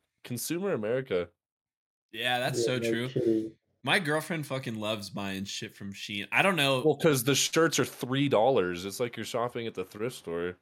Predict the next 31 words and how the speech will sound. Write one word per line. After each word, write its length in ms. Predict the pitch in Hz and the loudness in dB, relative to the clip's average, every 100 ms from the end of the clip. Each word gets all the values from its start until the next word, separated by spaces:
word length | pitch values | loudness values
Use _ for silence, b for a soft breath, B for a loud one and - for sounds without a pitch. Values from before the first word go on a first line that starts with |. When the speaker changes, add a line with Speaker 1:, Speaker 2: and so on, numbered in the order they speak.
| _ | _
Speaker 2:
I 160 | - 151 | 4 6
didn't 200 | 226 160 | 6 2
know 160 | 143 180 | 2 4
all 160 | 127 | 2
that 340 | 104 123 156 - | 2 0 0 -4
information, 640 | 113 - 107 101 107 104 | -10 -12 -12 -12 -12 -14
though. 80 | 104 | -12
I'm 140 | 113 | -12
sure 240 | 107 117 110 | -10 -10 -10
if 80 | |
she 200 | 107 117 | -10 -10
knew 180 | 107 101 | -10 -10
that, 200 | 95 95 | -12 -16
she 180 | - - | -16 -16
would 140 | 101 98 | -18 -18
probably 240 | 107 95 | -20 -20
be 120 | 92 | -18
like, 240 | 95 87 - _ _ _ _ _ _ _ _ _ _ _ _ _ _ _ _ _ | -18 -18 -20 _ _ _ _ _ _ _ _ _ _ _ _ _ _ _ _ _
"That's 280 | 175 - _ | -16 -16 _
Speaker 1:
No, 240 | 120 98 92 | 0 4 4
it 40 | |
was 80 | 110 | 4
just, 140 | 117 127 | 2 2
like, 120 | 110 | 2
a 60 | |
Speaker 2:
sad," 40 | 98 | 2
Speaker 1:
whole, 340 | 107 104 - _ - | 2 2 -2 _ -8
a 60 | |
Speaker 2:
but 40 | 107 | -4
Speaker 1:
whole 260 | 107 104 101 | 2 2 0
huge 420 | 107 104 98 | -2 -4 -6